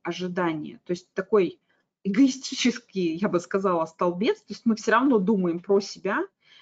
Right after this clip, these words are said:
но вот тут для того, чтобы у меня, например, Катя начала продавать, мне нужно ей там помочь в том-то, том-то, том-то.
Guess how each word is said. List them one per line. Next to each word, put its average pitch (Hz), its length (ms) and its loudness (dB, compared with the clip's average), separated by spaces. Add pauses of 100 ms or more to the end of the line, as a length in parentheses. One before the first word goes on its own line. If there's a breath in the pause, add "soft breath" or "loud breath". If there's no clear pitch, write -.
(140 soft breath)
но 196 420 2
вот 190 220 0
тут 202 320 -2
для 180 180 0
того, 220 240 2
чтобы 190 280 -2
у 185 40 0
меня, 185 240 2
например, 175 380 -2
Катя 175 300 -4
начала 165 340 -4
продавать, 180 540 -4
мне 190 220 -2
нужно 196 300 0
ей 175 220 2
там 175 160 -6
помочь 175 380 -4
в - 60 -20
том-то, 185 280 -4
том-то, 180 320 -6
том-то. 170 480 -6